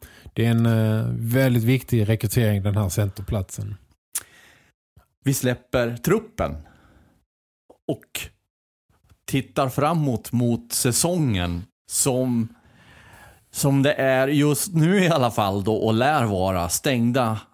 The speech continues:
Speaker 2: arenor till en början. Eh, ingen publik. Mm. Vi får väl se vad Folkhälsomyndigheten och regeringen kommer fram till i dagarna eller i veckorna, vad det nu handlar om. Men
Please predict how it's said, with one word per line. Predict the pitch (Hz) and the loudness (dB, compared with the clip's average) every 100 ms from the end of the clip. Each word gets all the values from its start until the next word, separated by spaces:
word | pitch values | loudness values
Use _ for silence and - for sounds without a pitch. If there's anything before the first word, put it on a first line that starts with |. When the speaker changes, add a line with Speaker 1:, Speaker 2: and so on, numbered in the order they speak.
| - | -8
Speaker 2:
arenor | 110 110 110 123 120 131 139 120 92 87 95 | -2 0 0 0 2 2 2 0 0 -4 -4
till | - 107 | -2 0
en | 107 | 2
början. | 110 101 110 95 85 82 - _ - - - - | 2 2 2 2 0 -4 -8 _ -20 -20 -20 -12
Eh, | 87 90 92 | -6 -6 -6
ingen | - 113 104 104 107 101 | -2 0 2 2 2 0
publik. | 101 113 98 117 82 - - - - _ _ _ _ _ 98 | -2 -4 -2 -4 -6 -12 -14 -14 -20 _ _ _ _ _ -6
Mm. | 98 113 127 147 160 185 190 - _ - - _ | -2 0 0 2 2 2 0 -8 _ -12 -12 _
Vi | 110 | -4
får | 117 | 0
väl | 120 | 0
se | 175 | 2
vad | 147 127 | 0 0
Folkhälsomyndigheten | 135 123 135 120 127 120 120 127 - 113 | -2 -2 -2 -2 0 0 2 0 -2 -2
och | 110 110 | -2 -4
regeringen | 135 113 117 127 131 113 113 110 | -4 0 0 0 0 0 0 0
kommer | 127 123 | -2 -2
fram | 110 156 160 | 0 -2 -2
till | 131 117 104 98 - - - - | -2 0 0 -2 -6 -16 -20 -6
i | 120 | -2
dagarna | 110 107 113 110 104 101 | 0 0 0 0 0 0
eller | 101 104 | 0 0
i | 107 104 | 0 0
veckorna, | 101 113 - 117 104 | -2 -4 -4 -2 0
vad | 95 104 | 0 0
det | 104 | 2
nu | 107 | 0
handlar | 98 98 104 110 | 0 0 0 0
om. | 95 92 | 0 0
Men | 101 101 101 | 0 0 -2